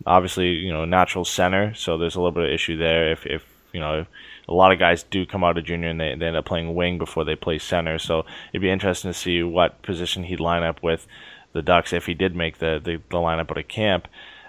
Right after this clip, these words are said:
Um, and then obviously we talked about him a lot, uh, as well as Jacob Larsson is a guy that we probably think is most likely to, to start the season with the Ducks and, and to get a spot out of camp. Uh, you know, right now Holzer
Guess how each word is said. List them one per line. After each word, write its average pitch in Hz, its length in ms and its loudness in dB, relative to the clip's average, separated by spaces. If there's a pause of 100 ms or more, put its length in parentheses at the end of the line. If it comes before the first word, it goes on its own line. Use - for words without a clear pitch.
Um, 113 340 2
and 113 140 4
then 120 100 6
obviously 120 340 6
we 113 60 0
talked 104 220 0
about 107 140 -2
him 98 80 -4
a 95 100 2
lot, 101 300 4
uh, 82 280 0
as 90 120 -6
well 101 220 4
as 90 100 0
Jacob 90 340 0
Larsson 92 340 0
is 85 280 -6
a 87 40 -12
guy 87 180 0
that 82 200 -2
we 90 140 -4
probably 85 320 -2
think 85 180 -14
is 87 200 -12
most 90 300 -6
likely 80 540 -2
to, 87 200 -8
to - 140 -16
start 87 300 -2
the 82 80 -18
season 87 340 -6
with 82 120 -10
the - 60 -12
Ducks 82 300 -2
and, 80 100 -10
and 82 200 -8
to 78 300 -6
get 90 260 -6
a 85 60 -8
spot 80 320 0
out 78 100 -2
of - 160 -12
camp. 87 360 -4 (520)
Uh, 73 180 -6
you 78 120 -6
know, 80 100 -6
right 80 240 0
now 82 500 -2
Holzer 87 540 -4